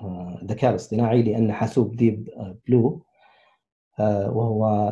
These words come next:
حاسوب آي بي إم، آه، تبارى هو وبطل الاتحاد السوفيتي في الشطرنج كاسباروف، ولأول مرة يتفوق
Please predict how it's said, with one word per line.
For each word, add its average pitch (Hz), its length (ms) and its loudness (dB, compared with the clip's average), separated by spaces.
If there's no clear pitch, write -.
حاسوب 107 560 -4
آي 120 140 0
بي 101 220 -2
إم، 151 300 0
آه، 107 420 -8
تبارى 147 520 6
هو 120 280 4
وبطل 123 280 2
الاتحاد 104 420 -4
السوفيتي 104 480 -6
في - 60 -16
الشطرنج 107 520 -4
كاسباروف، 104 580 -8
ولأول 117 920 2
مرة 107 300 2
يتفوق 104 760 -4